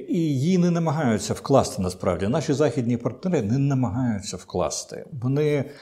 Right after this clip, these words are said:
намагаються зробити те, що казав я. Вони намагаються дотримуватися дипломатичного політесу.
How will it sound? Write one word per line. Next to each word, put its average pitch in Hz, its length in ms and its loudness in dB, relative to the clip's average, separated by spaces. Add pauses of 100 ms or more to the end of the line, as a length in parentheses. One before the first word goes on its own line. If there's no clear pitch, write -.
(300)
намагаються 135 680 2
зробити 131 420 2
те, - 240 2
що - 300 -2
казав 120 440 -2
я. 95 340 0
Вони 110 300 -2
намагаються 135 920 2 (380)
дотримуватися 135 1120 4 (680)
дипломатичного 135 1120 4
політесу. 147 1000 2